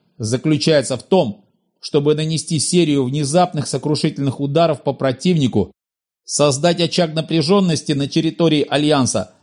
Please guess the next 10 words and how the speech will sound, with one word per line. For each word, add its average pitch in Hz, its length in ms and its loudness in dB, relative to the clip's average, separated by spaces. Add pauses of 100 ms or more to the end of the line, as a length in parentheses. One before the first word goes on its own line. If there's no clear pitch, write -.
(160)
атаковать 175 640 -2
космические 170 800 -2
верфи, 160 600 0 (300)
расположенные 156 880 0
в 131 40 -6
звёздных 151 480 0
системах 151 580 -4
линии 147 360 -2
Хаммера, 127 720 0 (420)
захватить 160 840 0